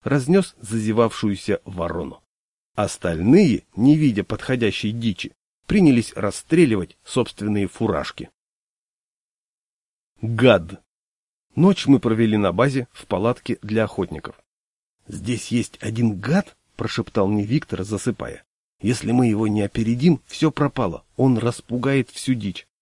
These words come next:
В четыре часа мы поднялись и, наступая на чьи-то ноги, выбрались из палатки.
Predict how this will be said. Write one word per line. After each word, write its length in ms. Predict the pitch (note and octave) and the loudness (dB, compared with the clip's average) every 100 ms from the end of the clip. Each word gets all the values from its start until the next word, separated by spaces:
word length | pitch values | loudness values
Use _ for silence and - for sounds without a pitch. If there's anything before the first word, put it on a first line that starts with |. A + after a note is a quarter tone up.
| _ _ _ _ _ _ _ _ _ _ | _ _ _ _ _ _ _ _ _ _
В 80 | - | -14
четыре 340 | - C3+ F3 D3 | -6 0 2 0
часа 300 | - - B2 | -4 0 2
мы 120 | G#2+ | 2
поднялись 600 | G#2+ F#2+ G#2 G#2 D3 - _ | 0 -2 0 0 -2 -8 _
и, 140 | D#3 D#3+ | -4 0
наступая 720 | C#3 D3 - E3 D#3+ D#3 B2 | 2 2 0 -4 0 0 2
на 120 | A2+ | 0
чьи-то 400 | G#2+ - C3+ - | -2 -2 -4 -2
ноги, 420 | A2 G3 F#3+ G2 - - | 0 2 2 -2 -6 -8
выбрались 600 | A2+ D3 C3+ B2+ A#2 - | 0 2 2 0 -2 -6
из 140 | A#2+ | -8
палатки. 540 | - G#2+ G2 - - | -4 -2 -2 -6 -12